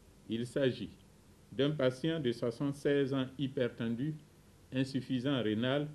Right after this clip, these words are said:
survenu dans un établissement sanitaire privé, et d'un patient de soixante-douze ans,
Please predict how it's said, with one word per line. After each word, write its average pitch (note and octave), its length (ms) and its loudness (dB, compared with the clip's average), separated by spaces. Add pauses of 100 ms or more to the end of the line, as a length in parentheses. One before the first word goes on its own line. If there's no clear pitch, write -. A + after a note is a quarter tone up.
(380)
survenu C3 540 2
dans B2 240 2
un C#3+ 100 2
établissement A#2+ 680 -2
sanitaire A#2+ 580 2
privé, A2 380 -4 (840)
et C3 200 6
d'un C3+ 220 2
patient C3 460 0
de G#2+ 140 -2
soixante-douze B2+ 760 -2
ans, C#3 120 -2